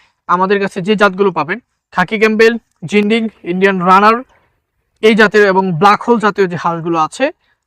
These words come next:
সেগুলো আমাদের কাছে পাবেন। আমরা, আপনারা প্রায় সময়, যে কোনো সময় আমাদের কাছে মাংসের জন্য পান না। পাবেন কিভাবে? কারণ আমাদের, আপনারা প্রায় সময় তো দু একজন আমাকে ফোন দেন যে, "ভাই, মাংসের হাঁসগুলো আপনারা সারা বছর রাখেন, কিভাবে রাখবো বলেন?"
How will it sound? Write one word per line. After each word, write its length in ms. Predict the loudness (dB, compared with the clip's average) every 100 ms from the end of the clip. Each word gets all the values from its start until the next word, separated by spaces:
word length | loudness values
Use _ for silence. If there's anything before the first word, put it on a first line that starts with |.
| _ -12
সেগুলো 260 | -4 -2
আমাদের 200 | -2 -4
কাছে 180 | -10 -10 -4
পাবেন। 280 | -2 -4 -12 _ _ 0
আমরা, 460 | 2 4 6 4 2 _ _ -4
আপনারা 260 | 2 2
প্রায় 180 | 4 2
সময়, 420 | 2 2 2 2
যে 220 | 0 0
কোনো 220 | 0 -2 0
সময় 240 | 2 2
আমাদের 200 | 2 0
কাছে 160 | -4 -2
মাংসের 460 | -2 0 2 2
জন্য 180 | 2 -4
পান 240 | 0 0
না। 200 | 0 -10 -2
পাবেন 260 | 0 0 0
কিভাবে? 340 | 0 2 2
কারণ 300 | 4 4 4 -2 _ _ 0
আমাদের, 560 | 2 4 4 4 2 -8 _ _ _ 0
আপনারা 320 | 2 4 4
প্রায় 200 | 4 2
সময় 280 | 2 2 2
তো 120 | 0
দু 180 | 2 4
একজন 240 | 4 2
আমাকে 220 | 0 -4
ফোন 240 | -6 -6 -4
দেন 100 | -4
যে, 80 |
"ভাই, 160 | -2 -2
মাংসের 340 | -2 -4 -2
হাঁসগুলো 340 | -2 -2 -4 -6
আপনারা 220 | -4 -8
সারা 200 | -6 -8
বছর 260 | -8 -10 -4
রাখেন, 300 | -4 -6 -18 -4
কিভাবে 280 | 0 2
রাখবো 200 | 2 0
বলেন?" 240 | -4 -6